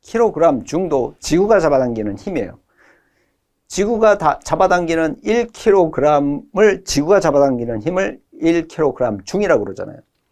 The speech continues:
지구가 잡아당기는 힘에 속도를 더 붙이면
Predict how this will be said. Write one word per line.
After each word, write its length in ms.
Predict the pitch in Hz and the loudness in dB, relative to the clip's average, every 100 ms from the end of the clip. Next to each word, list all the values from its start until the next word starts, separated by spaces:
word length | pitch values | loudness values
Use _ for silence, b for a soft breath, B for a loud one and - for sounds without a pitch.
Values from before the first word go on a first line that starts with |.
| b b b b | b b b b
지구가 460 | - 165 196 226 214 | -8 -4 0 4 4
잡아당기는 720 | 175 175 185 175 160 156 139 | 4 4 4 2 0 0 -2
힘에 500 | - 220 151 147 208 _ _ _ _ _ _ _ _ _ _ | -4 0 2 0 -4 _ _ _ _ _ _ _ _ _ _
속도를 720 | _ - 247 - 226 220 233 | _ -2 -2 2 4 6 4
더 180 | 233 208 | 4 2
붙이면 760 | 196 202 - 185 160 156 131 85 | 2 -2 -6 0 4 4 2 -6